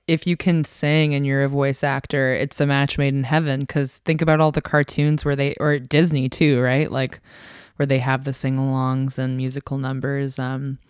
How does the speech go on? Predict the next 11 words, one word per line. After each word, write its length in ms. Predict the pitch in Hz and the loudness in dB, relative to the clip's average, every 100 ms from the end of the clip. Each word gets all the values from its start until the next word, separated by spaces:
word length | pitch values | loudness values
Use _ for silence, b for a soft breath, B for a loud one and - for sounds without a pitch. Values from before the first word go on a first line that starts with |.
| B B _ | B B _
so 120 | - | 2
that 140 | 156 | 4
was 160 | 165 170 | 4 2
really 260 | 160 151 139 | 2 2 2
cool, 720 | - 147 143 135 135 135 - _ - | 0 2 4 4 2 0 -2 _ -2
like, 160 | 139 | -2
experimenting 1300 | 139 - - 135 135 139 131 127 143 135 131 127 131 131 b b b - | -2 -6 -2 2 2 4 2 0 0 2 2 2 0 -4 b b b 0
with, 240 | 143 - | 0 2
like, 320 | 139 131 - - - | 0 0 -4 -16 -6
this 220 | 143 - | -4 -4
cartoonish 1080 | - - 139 - - 147 143 135 - - | -4 0 0 0 -2 0 2 0 -2 -6